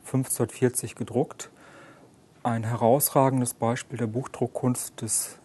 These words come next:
sechzehnten Jahrhunderts, wobei Appian noch Anhänger des ptolemäischen Weltbildes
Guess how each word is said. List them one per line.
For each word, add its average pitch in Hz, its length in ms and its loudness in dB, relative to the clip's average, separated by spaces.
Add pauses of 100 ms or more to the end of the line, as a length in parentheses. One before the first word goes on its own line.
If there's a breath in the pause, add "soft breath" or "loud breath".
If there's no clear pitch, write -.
(200)
sechzehnten 123 600 -2
Jahrhunderts, 147 760 0 (380 soft breath)
wobei 123 300 -2
Appian 123 560 2 (100)
noch 127 180 -4
Anhänger 123 360 4
des 110 200 2
ptolemäischen 113 680 0
Weltbildes 127 640 2